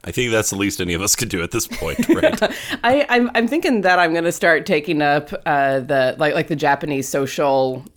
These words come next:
Speaker 2: um,
Speaker 1: Mm.
Speaker 2: cue on that one where it's like, when I'm not feeling well, I wear a mask when I'm out and about.
Speaker 1: Yeah, and, and I think, I think that makes sense, right? Like,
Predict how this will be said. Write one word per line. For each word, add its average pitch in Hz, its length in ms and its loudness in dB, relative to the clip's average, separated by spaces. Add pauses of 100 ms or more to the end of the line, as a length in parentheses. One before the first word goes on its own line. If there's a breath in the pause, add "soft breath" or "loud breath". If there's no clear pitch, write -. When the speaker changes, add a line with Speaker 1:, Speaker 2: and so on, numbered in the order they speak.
Speaker 2:
um, 127 560 -2 (140)
Speaker 1:
Mm. 101 220 0
Speaker 2:
cue 156 360 4
on 143 280 2
that 135 220 0
one 143 220 -2
where 139 120 -4
it's 135 180 -4
like, 139 180 -2
when 135 140 -2
I'm 139 160 2
not 165 180 0
feeling 151 380 -2
well, 131 360 0
I 127 180 -2
wear 127 220 0
a 139 60 2
mask 127 360 -2
when 151 100 0
I'm 139 180 0
out 123 160 0
and 131 100 -2
about. 131 520 -2 (760)
Speaker 1:
Yeah, 127 220 2
and, 92 80 0
and 113 100 2
I 127 80 4
think, 147 220 2
I 147 100 2
think 131 160 2
that 92 140 2
makes 78 180 -4
sense, - 460 -6
right? 92 340 0
Like, 92 540 -2